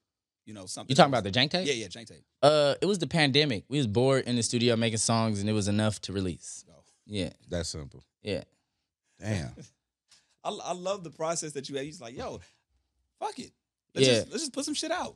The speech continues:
Speaker 1: Let's
Speaker 2: Yeah.
Speaker 1: just do it." You know
Speaker 2: That's
Speaker 1: what I mean?
Speaker 2: exactly. And we got another Jank tape. I think
Speaker 1: I was gonna
Speaker 2: July
Speaker 1: ask about
Speaker 2: might be
Speaker 1: that.
Speaker 2: a nice month.
Speaker 3: Wait, and you
Speaker 1: July
Speaker 3: also
Speaker 1: Jank tape two?
Speaker 2: I don't know.
Speaker 1: Okay,
Speaker 2: Uh,
Speaker 1: just saying.
Speaker 2: I don't know.
Speaker 1: Throw it out there. Why not?
Speaker 2: I don't know.
Speaker 1: The
Speaker 2: July
Speaker 1: album
Speaker 2: is,
Speaker 1: already be
Speaker 2: July
Speaker 1: out.
Speaker 2: is just a really good month, I
Speaker 1: Yeah,
Speaker 2: feel
Speaker 1: it
Speaker 2: like.
Speaker 1: is.
Speaker 2: You know? I don't
Speaker 1: Yeah.
Speaker 2: know.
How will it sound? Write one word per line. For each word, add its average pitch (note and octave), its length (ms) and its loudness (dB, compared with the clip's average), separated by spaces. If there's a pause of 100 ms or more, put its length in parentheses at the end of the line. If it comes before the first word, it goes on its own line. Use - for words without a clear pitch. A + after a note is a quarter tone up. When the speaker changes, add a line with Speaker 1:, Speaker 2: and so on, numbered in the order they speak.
Speaker 1:
Let's B2+ 120 0
Speaker 2:
Yeah. D3 120 4
Speaker 1:
just C3+ 120 2
do F3 60 -2
it." - 180 -10
You A#2+ 100 -20
know A2+ 60 2
Speaker 2:
That's B2 120 2
Speaker 1:
what - 40 -2
I - 40 -6
mean? A2+ 40 -2
Speaker 2:
exactly. G#2+ 320 4
And A#2+ 100 0
we C3+ 80 4
got D#3 160 4
another B2+ 340 4
Jank A2 260 4
tape. G#2+ 280 4
I G#2+ 100 2
think C3 240 0
Speaker 1:
I - 20 -10
was F#2 80 -4
gonna G#2 100 0
Speaker 2:
July A#2 300 8
Speaker 1:
ask A#2+ 140 2
about - 100 -4
Speaker 2:
might A#2 240 2
be B2+ 120 2
Speaker 1:
that. A#2+ 40 4
Speaker 2:
a - 20 0
nice A2 320 -2
month. A2 380 -2 (720)
Speaker 3:
Wait, A2+ 200 0
and G#2+ 80 -10
you A2 180 -2
Speaker 1:
July C3+ 100 0
Speaker 3:
also C3 180 -6
Speaker 1:
Jank B2+ 260 -16
tape D3 180 -12
two? A3+ 360 -8
Speaker 2:
I F3 160 4
don't D3+ 100 4
know. D#3+ 280 4
Speaker 1:
Okay, A#2 140 -6
Speaker 2:
Uh, A2 120 -6 (180)
Speaker 1:
just - 140 -20
saying. B3 240 -16 (180)
Speaker 2:
I D#3+ 180 2
don't B2 100 4
know. B2+ 280 2
Speaker 1:
Throw G3 120 -4
it F3+ 40 2
out E3 160 -2
there. F#3+ 300 -6
Why - 140 -16
not? D#3 260 -6
Speaker 2:
I E3+ 60 -2 (100)
don't B2+ 100 4
know. B2+ 120 4
Speaker 1:
The B2 80 0
Speaker 2:
July E3+ 120 4 (120)
Speaker 1:
album F3+ 40 4
Speaker 2:
is, F3 60 2
Speaker 1:
already G3+ 260 0
be B2+ 40 -2
Speaker 2:
July F3 340 6
Speaker 1:
out. G3+ 60 6
Speaker 2:
is D3+ 100 0
just D#3+ 160 2
a C3 80 2
really C#3 280 2
good A#2+ 180 2
month, B2 240 2
I G#2 80 4
Speaker 1:
Yeah, A2 60 -6
Speaker 2:
feel G#2+ 80 -2
Speaker 1:
it G2 40 0
Speaker 2:
like. E2+ 140 -2
Speaker 1:
is. D#2 100 -14
Speaker 2:
You D#3 120 0
know? E3 240 2
I D#3 160 0
don't D3 100 2
Speaker 1:
Yeah. C3+ 60 0 (120)
Speaker 2:
know. F#2+ 40 -8